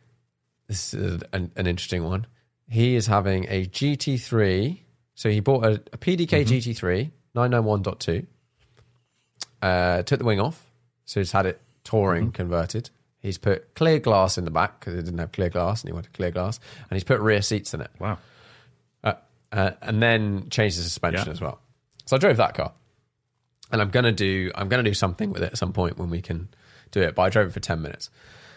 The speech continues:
Speaker 1: and that was pretty cool. I think that's quite a, for me, that's quite a cool conversion
Speaker 2: Yeah.
Speaker 1: and a cool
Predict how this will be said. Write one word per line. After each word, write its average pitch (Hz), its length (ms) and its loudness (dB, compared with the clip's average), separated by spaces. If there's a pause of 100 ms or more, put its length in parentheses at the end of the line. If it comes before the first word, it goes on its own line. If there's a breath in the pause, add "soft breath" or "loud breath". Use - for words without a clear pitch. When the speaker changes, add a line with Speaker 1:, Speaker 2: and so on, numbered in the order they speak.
(340 loud breath)
Speaker 1:
and 87 540 2 (500)
that 139 120 2
was 90 120 -2
pretty 69 240 -4
cool. 92 340 -2 (460)
I 92 80 -2
think 104 180 0
that's - 200 -4
quite 87 320 -2
a, - 40 -8 (300)
for 110 100 0
me, 113 240 2
that's 87 200 -2
quite 78 200 0
a - 40 -8
cool 92 520 -2 (100)
conversion 87 560 0
Speaker 2:
Yeah. 85 60 -6
Speaker 1:
and 82 100 -6
a 76 40 -10
cool 87 200 -8